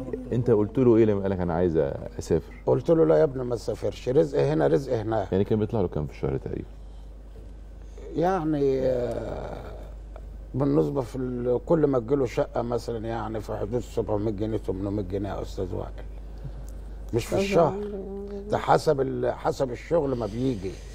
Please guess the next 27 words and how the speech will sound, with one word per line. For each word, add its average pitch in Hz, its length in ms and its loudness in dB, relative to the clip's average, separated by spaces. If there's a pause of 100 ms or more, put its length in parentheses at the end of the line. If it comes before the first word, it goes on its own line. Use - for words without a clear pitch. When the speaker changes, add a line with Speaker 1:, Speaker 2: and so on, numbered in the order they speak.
(480)
Speaker 2:
ها؟ 127 200 -2 (1080)
يعني 113 200 2
حسب 120 320 2
الشغل 135 360 2
ما 117 120 0
بيجي. 90 160 4
Speaker 1:
يعني 82 160 6
بيطلع 85 240 6
له 87 100 6
سبعمية 82 420 0 (840)
جنيه 73 220 0
في 69 60 -8
الشهر 71 400 -2
تقريبًا، 73 500 0 (800)
وبيصرف 71 720 2
على 67 320 2 (140)
مراته. 67 400 2 (180)
Speaker 2:
مر-، 67 80 2
Speaker 1:
وعنده، - 240 6
وعنده 80 360 2
أولاد 71 220 4
قد 69 160 0
إيه - 80 2
حضرتك؟ - 360 -2
Speaker 2:
معاه 131 320 6
Speaker 3:
ثلاثة. 139 300 2
Speaker 2:
ثلاثة. 117 160 -6